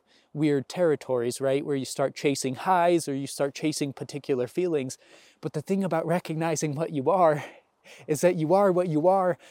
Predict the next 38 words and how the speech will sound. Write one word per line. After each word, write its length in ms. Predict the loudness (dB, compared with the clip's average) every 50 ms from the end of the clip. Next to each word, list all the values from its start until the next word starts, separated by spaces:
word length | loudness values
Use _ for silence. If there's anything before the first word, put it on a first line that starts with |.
| -20 _ -6
no 100 | -4 -2
matter 400 | -2 0 2 4 4 4 2 2 _ _ _ -2
what 260 | 0 0 0 0 0
you 140 | -2 -2 -4
feel 420 | -2 -2 0 2 2 2 0 -2 -4
or 100 | -6 -4
no 80 | -4
matter 260 | -4 -4 -2 -2 -2 0
where 220 | 2 4 4 4
you 160 | 2 0 0
go. 260 | 2 4 4 4 4
So 160 | 2 0 -2 -2
you're 120 | -2 0
not 260 | 0 -2 -2 -2 -4
beholden 640 | -4 -6 -6 -8 -4 -2 0 0 0 0 -2 -4 -4
to 180 | -6 -6 -6 -6 -4
any 260 | -4 -4 -4 -6 -6
ideas. 640 | -6 -6 -8 -8 -8 -6 -4 -4 -2 -2 -4 -6 -8 -12 -16 -20 -20 _ _
You're 100 | -6 -2
not 220 | -2 -2 -2 -2 -2
beholden 720 | -2 -2 -2 -4 -2 0 2 2 2 0 -2 -4 -6 -8 _ _ _ _ _ -6
to 220 | -4 -4 -4 -4 -4
any 380 | -6 -6 -4 -4 -4 -6 -8 -10 _ _
feelings, 800 | _ -16 -8 -4 -2 2 2 2 2 2 0 -2 -6 -10 -12 -4 0
right? 280 | 4 4 4 4 2 -4 _ _ _ _ _ _ _
As 140 | -2 -2 -2
soon 220 | 0 0 2 2
as 180 | 2 2 2 0
you 100 | 0 -2
say 380 | 0 2 2 4 4 4 2 0
awakening 640 | 0 0 2 2 2 2 0 -2 -2 -2 -2 -4 -6 -8 _ _ _ _
is 240 | -4 -2 0 0 0
a 120 | -2 -2 -6
feeling, 540 | -6 -4 0 2 2 2 2 0 -4 -6 -6
awakening 480 | -4 -2 -2 -2 -2 -4 -6 -4 -4 -4
is 120 | -4 -4
happiness, 540 | -4 -2 -4 -2 -2 -4 -6 -4 -6 -10 -10 -6
awakening 640 | -2 -2 -2 -2 -4 -6 -6 -4 -4 -4 -4 -6